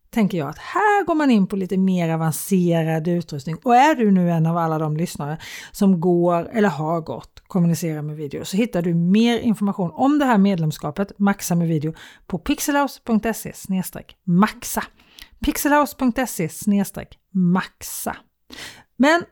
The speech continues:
som jag har sagt så många gånger, det är inte utrustningen som gör skillnad. Det är din kunskap att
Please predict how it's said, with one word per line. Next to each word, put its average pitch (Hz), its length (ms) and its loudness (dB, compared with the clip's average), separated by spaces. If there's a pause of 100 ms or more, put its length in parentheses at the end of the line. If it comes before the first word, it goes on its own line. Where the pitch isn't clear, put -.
som 254 180 0
jag 247 100 2
har 254 180 2
sagt 220 280 -2 (100)
så 214 460 0
många 208 220 4
gånger, 185 280 2 (280)
det - 80 -14 (320)
är 247 460 2
inte 196 260 0
utrustningen 165 640 -12
som 160 160 -8
gör 156 240 -8
skillnad. 165 340 -4
Det 208 80 0
är 214 60 4
din 240 300 2
kunskap 240 600 -2
att - 160 -10